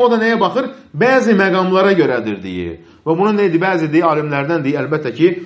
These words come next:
bu gəlib deyir. Yəni, bunu qeyd ediblər. Burada nə edir? Müəllif sonra bunları hamısını bir-bir nə edir? Qeyd edir. Və misal üçün, çox gözəl, e, misal çəkilir burada.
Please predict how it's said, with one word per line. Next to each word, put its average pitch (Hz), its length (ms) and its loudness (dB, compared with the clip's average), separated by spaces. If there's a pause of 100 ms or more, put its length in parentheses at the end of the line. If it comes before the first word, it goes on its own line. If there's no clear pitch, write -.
(140)
bu 156 120 -2
gəlib 123 360 0
deyir. 90 300 -4
Yəni, 165 240 2 (160)
bunu 185 180 2
qeyd 175 240 6
ediblər. 151 420 2
Burada 147 220 -2
nə 165 140 4
edir? 165 260 2 (800)
Müəllif 151 320 -2
sonra 160 280 2
bunları 143 260 -2
hamısını 151 400 -2 (360)
bir-bir 143 460 -4
nə 127 160 -4
edir? 147 400 0 (180)
Qeyd 113 300 2
edir. 90 320 -6 (160)
Və 190 120 2
misal 233 280 0
üçün, 220 240 -4 (320)
çox 196 180 0
gözəl, 165 380 2
e, 143 280 -6
misal 160 280 -4
çəkilir 120 320 -8
burada. 147 420 -2